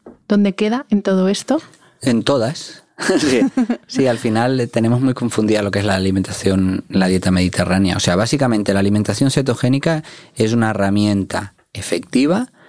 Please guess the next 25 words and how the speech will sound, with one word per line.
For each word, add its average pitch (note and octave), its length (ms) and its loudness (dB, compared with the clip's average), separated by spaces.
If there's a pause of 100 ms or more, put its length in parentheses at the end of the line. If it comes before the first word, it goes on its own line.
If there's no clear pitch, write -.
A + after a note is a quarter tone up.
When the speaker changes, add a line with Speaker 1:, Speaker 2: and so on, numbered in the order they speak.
(180)
Speaker 2:
para F2+ 180 -2
conseguir G2 720 -2
el G2+ 120 0
estado G2+ 340 0
de G#2 80 0
cetosis, - 640 -6
que G2 100 0
también G2+ 320 2
podemos B2 300 0
conseguir A2 420 0
de A2 60 2
otras G2+ 240 -2
maneras, F#2 540 -4 (100)
con F2+ 180 0
el F2+ 100 2
ayuno, C3 680 2
con G2 140 -2
el F2+ 100 -2
deporte F#2 340 -6
extremo, B2 540 0 (260)
comiendo A2 440 2
muy G2+ 180 0
poco, B2+ 580 -2 (380)
aunque G2 260 -6
coma, G#2+ 380 -2